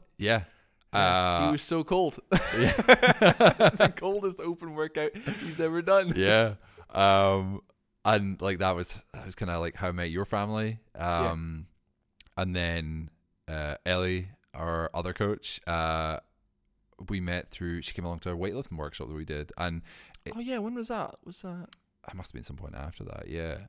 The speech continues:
Speaker 1: Um,
Speaker 2: Yeah,
Speaker 1: Colette came up from Glasgow.
Speaker 2: March?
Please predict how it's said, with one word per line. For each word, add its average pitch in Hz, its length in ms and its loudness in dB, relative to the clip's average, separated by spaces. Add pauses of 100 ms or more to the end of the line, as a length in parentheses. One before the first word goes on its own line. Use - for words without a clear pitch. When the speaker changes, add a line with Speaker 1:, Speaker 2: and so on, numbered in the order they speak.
Speaker 1:
Um, 73 560 -8
Speaker 2:
Yeah, 143 260 -8
Speaker 1:
Colette 85 360 -4
came 82 160 -12
up - 80 -12
from 80 100 -12
Glasgow. 87 320 -6
Speaker 2:
March? - 640 -10